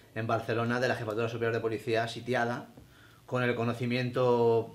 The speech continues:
profesional diario de cada uno de nosotros, que trabaja a pie de calle, de que había compañeros de unidades de intervención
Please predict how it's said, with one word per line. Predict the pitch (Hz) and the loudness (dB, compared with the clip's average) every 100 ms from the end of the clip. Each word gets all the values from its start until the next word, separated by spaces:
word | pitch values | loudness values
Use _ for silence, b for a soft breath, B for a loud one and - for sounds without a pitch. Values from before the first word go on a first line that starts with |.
| - | -8
profesional | 131 120 127 123 117 131 123 | -6 -4 -4 -4 -2 0 -2
diario | 113 120 127 120 | 0 2 4 4
de | 113 | 2
cada | 113 113 | 2 2
uno | 113 | 0
de | |
nosotros, | 110 135 131 107 92 - - _ - - - | -4 -4 -4 -6 -8 -16 -20 _ -20 -20 -12
que | 113 | -6
trabaja | 107 110 110 113 | 0 2 2 0
a | |
pie | 120 | 0
de | 117 | 0
calle, | 117 123 123 175 B B B B - | 2 0 0 -4 B B B B -4
de | 113 113 | 0 0
que | |
había | 107 110 117 | 0 2 0
compañeros | 113 113 113 110 120 120 110 113 | 0 -2 -2 0 0 0 -2 -4
de | 113 113 110 110 104 - | -2 0 0 -4 -8 -10
unidades | 131 123 120 123 120 | -4 2 4 4 2
de | |
intervención | 120 120 117 117 123 120 117 113 110 | 0 2 2 0 -2 -2 -2 -4 -8